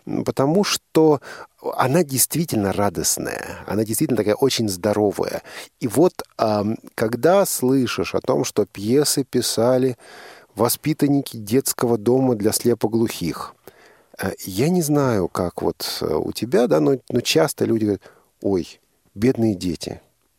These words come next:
И действительно, да, вот, вот эта жалость, она присутствует. И эта жалость в какой-то, э, степени, она уместна. Но потом получается вот что. Ты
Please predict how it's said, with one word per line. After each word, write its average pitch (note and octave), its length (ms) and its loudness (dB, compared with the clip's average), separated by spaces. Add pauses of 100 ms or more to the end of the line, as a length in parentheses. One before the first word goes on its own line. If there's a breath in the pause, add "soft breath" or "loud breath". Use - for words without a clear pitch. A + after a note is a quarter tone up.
(380)
И F2 120 -14
действительно, A2+ 760 0
да, F#3+ 260 2
вот, A2 240 -2
вот F#2+ 140 0
эта G2 180 -2
жалость, E3 440 2
она A2+ 160 0
присутствует. - 720 -4
И G2 40 0
эта G2 160 0
жалость F3+ 300 4
в - 40 -10
какой-то, - 360 2 (300 loud breath)
э, - 260 -2
степени, C3+ 340 0
она B2 120 2
уместна. C3 460 0 (480 loud breath)
Но A2+ 100 0
потом A#3 220 2
получается D3 480 2
вот A#2+ 180 2
что. - 180 -6 (200 loud breath)
Ты - 140 0